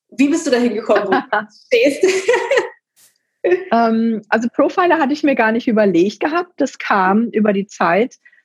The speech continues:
Speaker 2: Äh, meine Motivation ist und war auch damals meine Erfahrung mit der Psychopathin, die in meiner Familie lebt.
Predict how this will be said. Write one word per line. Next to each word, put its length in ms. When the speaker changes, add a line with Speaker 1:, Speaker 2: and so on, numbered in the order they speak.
Speaker 2:
Äh, 100
meine 240
Motivation 1160
ist 600
und 220
war 340
auch 140
damals 720
meine 200
Erfahrung 440
mit 160
der 100
Psychopathin, 720
die 80
in 80
meiner 200
Familie 440
lebt. 380